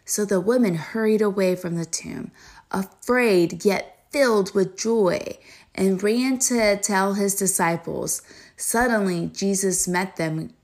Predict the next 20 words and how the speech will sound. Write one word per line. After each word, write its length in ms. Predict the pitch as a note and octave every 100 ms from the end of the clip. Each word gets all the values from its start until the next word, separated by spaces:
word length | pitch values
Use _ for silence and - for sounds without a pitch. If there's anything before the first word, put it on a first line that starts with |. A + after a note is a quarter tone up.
| - - - _
"Greetings," 760 | - A3+ B3 G#3 D#3+ D#3+ E3 -
he 180 | E3 D#3+
said. 560 | - D#3+ D#3 D#3+ - _ _ - - _ -
They 180 | F3+
came, 520 | F3+ F#3 F#3+ G3 F#3+ - _ _ _ _ _
they 100 | F#3+
came 360 | F#3 F#3 A3 A3
to 100 | G3
him, 380 | E3+ E3+ E3+ E3 _ _ -
clasped 540 | - G#3 G#3 - -
his 220 | G3 -
feet, 320 | - G3 F#3 -
and 260 | E3+ E3+ F#3+
worshipped 580 | F#3+ F#3 F3+ D#3+ -
him. 280 | E3 E3 D#2+ - - _ _
Then 260 | G2+ G#2 G3
Jesus 420 | G#3 G3 G3 F#3+
said 280 | - F3 E3+
to 120 | -
them, 300 | D#3+ D#3 C#3+